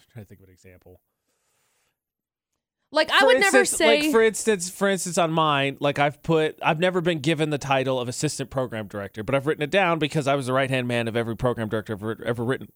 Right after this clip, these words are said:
Speaker 1: worked with on my station. That would be an example to me of embellishing, not lying. Because I took all the responsibilities, I just wasn't given the title.
Speaker 2: Mm.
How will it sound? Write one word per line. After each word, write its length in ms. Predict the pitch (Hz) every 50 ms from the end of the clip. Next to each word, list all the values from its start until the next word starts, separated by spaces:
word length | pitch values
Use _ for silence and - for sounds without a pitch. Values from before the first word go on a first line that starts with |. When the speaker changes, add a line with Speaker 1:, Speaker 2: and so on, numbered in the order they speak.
| _ _
Speaker 1:
worked 320 | - 139 151 151 - - 127
with 180 | 131 120 -
on 120 | 120 110 107
my 60 | 104
station. 440 | - - 110 90 82 - - 87 - -
That 100 | 123 127
would 100 | 127 120
be 80 | 131 120
an 40 | 113
example 320 | 113 - - 104 98 -
to 80 | - -
me 100 | 120 113
of 100 | 110 104
embellishing, 500 | 107 104 98 117 120 117 - - 117 110
not 160 | 110 101 -
lying. 360 | 95 104 101 92 90 85 85 _ _ _ _ _ -
Because 120 | 131 131
I 80 | 160 156
took 180 | 151 190 175
all 100 | 175 160
the 60 | 143
responsibilities, 680 | 139 - - 156 143 120 - 135 247 254 - 175 175 156
I 60 | 143 143
just 140 | 139 -
wasn't 160 | 143 147 131 123
given 140 | 131 117 110
the 80 | 107
title. 420 | 95 - 107 104 95 90 87 85 _ _ _ _ _ _ _ _ _ _ _ _ _ _ _ _ _ -
Speaker 2:
Mm. 220 | 196 190 175 160